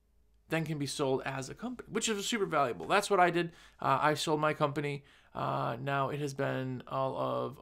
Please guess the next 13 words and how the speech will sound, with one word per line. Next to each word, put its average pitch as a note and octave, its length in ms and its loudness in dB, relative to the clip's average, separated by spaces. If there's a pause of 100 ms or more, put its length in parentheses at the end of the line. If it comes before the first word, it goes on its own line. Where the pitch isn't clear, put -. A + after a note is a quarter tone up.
uh, A#2+ 240 -6
two - 180 -4
months G3+ 320 -6 (500)
since F3+ 260 -10
it's - 160 -12
been E3+ 300 -6
complete. - 440 -4 (440)
Um, D#3+ 420 10
and E3+ 160 6
that's F#3 220 4
exactly F3+ 460 4
it. A3 200 2
Like, C3 300 0